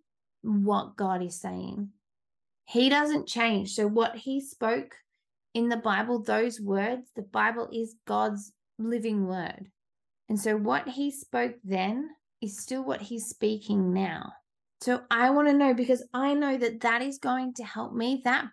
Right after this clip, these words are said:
book, the words in that book are going to help me in my motherhood today. They're going to help me in my own life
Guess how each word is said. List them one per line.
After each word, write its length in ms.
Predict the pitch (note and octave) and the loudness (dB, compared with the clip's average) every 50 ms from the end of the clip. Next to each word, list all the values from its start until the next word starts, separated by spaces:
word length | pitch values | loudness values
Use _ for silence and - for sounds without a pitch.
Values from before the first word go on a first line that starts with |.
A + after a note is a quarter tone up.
| _ _ - | _ _ 0
book, 300 | A3 C4 F4+ - - - - | 0 0 0 -2 -6 -6 -2
the 100 | G#3+ G#3 | -2 0
words 460 | G3+ G#3+ A#3+ B3+ D4 D4+ D4+ D4+ - | 0 2 0 0 0 -2 -4 -4 -2
in 100 | C#4+ C#4 | -2 0
that 300 | C4+ B3 - - G#3+ G3+ | 0 -2 -2 -4 -6 -6
book 280 | G3+ A#3+ D4+ D4+ - - _ _ _ _ _ _ - - | -4 -4 -4 -6 -8 -16 _ _ _ _ _ _ -8 -4
are 80 | A3+ | -2
going 360 | G#3+ B3 B3 B3 B3 C4+ C4+ | 0 2 2 2 2 -2 -4
to 100 | - - | -6 -8
help 320 | A#3 - - B3 - - - | -8 -8 -6 -6 -6 -4 -2
me 480 | A3 G#3+ G#3+ A3 A#3 B3+ C4 B3+ _ _ _ _ _ - | -2 -2 -2 -2 -2 -4 -4 -6 _ _ _ _ _ -6
in 220 | - A3+ B3 C4+ C#4 | -2 0 0 2 2
my 180 | C#4 C4 B3+ | 2 0 0
motherhood 680 | A#3 A3+ A3 A3 A3 G#3+ A3 A3 G#3+ - A3+ G#3+ G3+ G3+ - - | 0 0 0 -2 -2 -2 -4 -6 -6 -4 -4 -6 -6 -6 -10 -12
today. 580 | - - A3+ G3 G3+ G3 F#3 - - G3+ G3+ - _ _ _ _ _ _ _ _ _ _ _ _ - | -8 -6 -6 -4 -2 -2 -2 -4 -4 -8 -10 -10 _ _ _ _ _ _ _ _ _ _ _ _ 4
They're 100 | B3 A#3+ | 6 6
going 280 | A#3+ B3+ B3+ B3+ C4+ C4+ | 6 8 6 6 4 4
to 100 | C4+ C4+ | 2 0
help 280 | A#3 G#3+ A#3 B3 - - | -2 0 -2 -2 0 0
me 460 | A#3 A3 G#3+ A3 A#3 B3+ C4+ C4+ - _ _ _ _ _ _ - | 2 2 2 2 2 0 -2 -2 -6 _ _ _ _ _ _ -4
in 260 | A#3 A3+ A#3+ A#3+ A#3+ | -2 0 2 2 2
my 300 | A#3+ A#3 A3+ A3 G#3+ - - - | 2 2 2 0 0 -4 -6 -4
own 380 | - G#3+ A3 A#3 B3+ C4 B3+ A#3+ | -2 0 0 0 0 -2 -2 -2
life 420 | A3+ G#3 G3+ G#3+ B3+ C4+ C#4 - | -2 -2 -2 -2 -2 -4 -6 -10